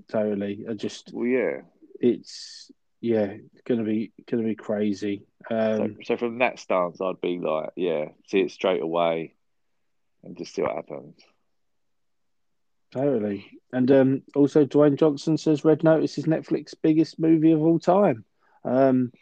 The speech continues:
Speaker 1: I don't know what that says. Um, I haven't watched it yet. Um,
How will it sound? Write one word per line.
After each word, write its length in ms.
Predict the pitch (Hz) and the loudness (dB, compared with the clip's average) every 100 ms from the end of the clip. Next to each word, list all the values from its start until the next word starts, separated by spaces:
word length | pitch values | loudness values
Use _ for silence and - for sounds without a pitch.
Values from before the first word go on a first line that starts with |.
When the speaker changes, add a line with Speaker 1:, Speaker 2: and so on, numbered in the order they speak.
| - - - _ _ | -20 -20 -20 _ _
Speaker 1:
I 80 | 107 | -8
don't 180 | 110 127 | -4 -2
know 120 | 123 | -2
what 140 | 123 113 | -2 -4
that 140 | 113 | -8
says. 380 | - 143 151 - 120 | -4 -4 -6 -12 -10
Um, 240 | 117 117 | -8 -4
I 100 | 120 | -2
haven't 160 | 131 110 | -2 -4
watched 220 | 104 - | -8 -8
it 60 | 104 | -6
yet. 200 | 123 - _ _ _ _ _ 120 | -6 -6 _ _ _ _ _ -8
Um, 540 | 117 117 113 110 | -4 -2 -2 -4